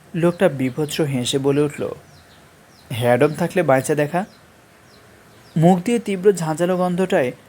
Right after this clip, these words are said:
আর অসম্ভব অহনার গা গুলিয়ে উঠল। বমি পেয়ে গেল। লোকটা টেনে হিঁচড়ে অহনাকে পাশের বাগানের ভেতর নিয়ে এসে এক প্রকার ছুঁড়ে ফেলল। সেই সাথে দিতে লাগলো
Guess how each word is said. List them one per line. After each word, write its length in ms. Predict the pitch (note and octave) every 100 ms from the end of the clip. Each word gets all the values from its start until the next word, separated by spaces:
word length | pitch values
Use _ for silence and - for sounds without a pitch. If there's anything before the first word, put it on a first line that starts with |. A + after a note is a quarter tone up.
| - -
আর 160 | D#3+ D#3+
অসম্ভব 600 | C#3+ C#3+ D#3+ D3 E3 E3
অহনার 420 | D#3+ E3 E3 D#3+
গা 260 | C#3 A#2+
গুলিয়ে 280 | A2+ A#2+ A#2+
উঠল। 300 | F2+ - - - - - - - - - - - - - - - - - - - - - - - D#3+ C3
বমি 280 | C3 C3
পেয়ে 220 | C3 B2+ A2+
গেল। 200 | C2+ - - - - - - - -
লোকটা 340 | E3+ F3 A3
টেনে 260 | G#3+ E3+ F#3
হিঁচড়ে 400 | F#3 F3+ - F#3+
অহনাকে 400 | E3+ F3+ F3+ F#3
পাশের 380 | - B2+ - C#3
বাগানের 420 | A#2+ A#2 B2+ C3+
ভেতর 340 | C3+ B2 C#3
নিয়ে 220 | C#3 D3
এসে 280 | C#3+ C#3+ C3 - - - -
এক 180 | E3 D#3+
প্রকার 240 | F#3 F#3+ F#3
ছুঁড়ে 300 | - - D3
ফেলল। 280 | C3 - C2+ - - - - - - - -
সেই 240 | - G3 G3+
সাথে 260 | A3 A3
দিতে 240 | F#3+ F#3+ G3
লাগলো 420 | G3 F#3+ G3+